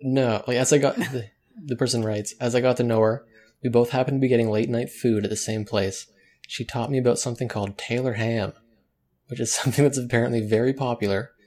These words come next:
Speaker 1: in New Jersey, where she's from. Uh, New Jer-
Speaker 2: Yes.
Speaker 1: New Jersey, excuse me. Uh, so yeah, they discussed Taylor Ham, um, for a while.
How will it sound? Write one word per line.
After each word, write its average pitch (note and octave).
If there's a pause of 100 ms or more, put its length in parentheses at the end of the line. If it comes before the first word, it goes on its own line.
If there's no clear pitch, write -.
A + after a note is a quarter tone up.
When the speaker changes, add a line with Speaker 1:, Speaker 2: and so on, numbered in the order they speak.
(280)
Speaker 1:
in A2
New A2
Jersey, A#2
where F#2
she's G2+
from. G#2+ (160)
Uh, -
New A2+
Jer- -
Speaker 2:
Yes. E3+
Speaker 1:
New A2
Jersey, - (260)
excuse -
me. - (1120)
Uh, - (720)
so -
yeah, G#2+
they G#2+
discussed A#2
Taylor A2+
Ham, G#2+ (680)
um, G2+ (260)
for A#2+
a A2
while. F#2+